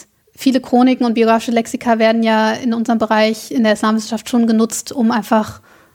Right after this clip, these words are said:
was rauszufinden, so was wirklich so war. Oder, ja, wann hat denn der nochmal gelebt? Schlage ich mal nach. Und man darf eben dabei trotzdem nicht vergessen, dass, äh,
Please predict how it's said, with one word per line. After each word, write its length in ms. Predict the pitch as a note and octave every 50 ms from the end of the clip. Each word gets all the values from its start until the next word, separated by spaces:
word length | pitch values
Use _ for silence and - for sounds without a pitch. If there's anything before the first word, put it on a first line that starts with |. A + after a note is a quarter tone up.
| _ _
was 180 | - A3 - G#3+
rauszufinden, 760 | G#3 A3 A3 - - A#3 - A3+ G#3+ G#3+ F#3+ A3 G3+ G3+
so 140 | G#3 A3+ G#3+
was 160 | G#3+ G3+ -
wirklich 240 | - A3 - A3 G#3+
so 120 | - A3 G#3+
war. 400 | G#3+ G3 G3+ G3+ G#3+ G#3+ - - _ _ - _ _ -
Oder, 440 | - A3+ G#3+ G#3 G#3 G#3+ G#3 G#3 - _ _ _ _ _ _
ja, 160 | - A3 G#3+
wann 100 | A3+ G#3+
hat 100 | A3+ A3+
denn 80 | C4+ A#3+
der 80 | A#3
nochmal 220 | A3+ A3 A3 A3 G#3+
gelebt? 640 | A3+ G#3+ A3 A#3 A#3 A#3 - _ - - - E4
Schlage 300 | D#4 - - A3 G#3 G#3+
ich 100 | G#3+ -
mal 140 | B3 G#3 G#3
nach. 460 | G3+ G3+ G3+ G3 F#3+ F#3 - - - _ _ _ _ _ _ _ _ _ _
Und 260 | - - A3+ G#3+ G#3+ G#3+
man 140 | G#3+ A3
darf 180 | A3+ A3+ B3 -
eben 320 | B3+ B3+ A3 A3+ A3 G#3+ - _
dabei 220 | - A3+ A3 A3+
trotzdem 320 | A3 - B3+ - - B3+ B3
nicht 120 | A#3 A3+
vergessen, 580 | - A#3 G#3+ A3+ A3+ A3 - - C4 B3+ B3 A#3+
dass, 340 | A3+ A3 G#3 - - - -
äh, 420 | C4 A3+ G#3+ G#3+ G#3+ G#3+ G#3+ G#3+